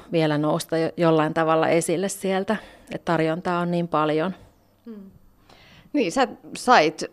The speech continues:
Speaker 2: ruokablokkaamisesta Hellapoliisin sivustosta itsellesi työn ja elannon sitten loppujen lopulta. M-, millaisia vinkkejä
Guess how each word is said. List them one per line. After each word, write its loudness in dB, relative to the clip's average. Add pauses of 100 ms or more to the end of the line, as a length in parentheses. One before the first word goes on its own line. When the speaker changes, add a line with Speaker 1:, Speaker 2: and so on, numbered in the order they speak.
(600)
Speaker 2:
ruokablokkaamisesta 4
Hellapoliisin 0
sivustosta -4
itsellesi -2
työn 6 (100)
ja 2
elannon 2
sitten 0
loppujen 4
lopulta. 2 (460)
M-, -4
millaisia 4
vinkkejä 2